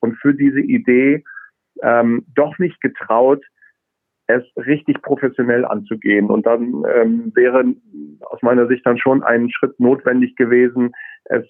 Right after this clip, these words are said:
in vertrieblicher Hinsicht, in Marketing-Hinsicht und so weiter, in unternehmerischer Hinsicht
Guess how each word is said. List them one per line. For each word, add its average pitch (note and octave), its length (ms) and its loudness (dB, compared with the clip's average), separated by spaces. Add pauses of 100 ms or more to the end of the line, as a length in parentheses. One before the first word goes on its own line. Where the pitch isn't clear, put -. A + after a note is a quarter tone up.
(140)
in A#2 160 2
vertrieblicher D3 680 0
Hinsicht, B2+ 460 0
in A#2 100 0
Marketing-Hinsicht B2 1000 -2
und A2+ 160 -10
so A#2 100 -4
weiter, A#2 280 2
in A#2 80 0
unternehmerischer A#2+ 760 0
Hinsicht A#2+ 400 -4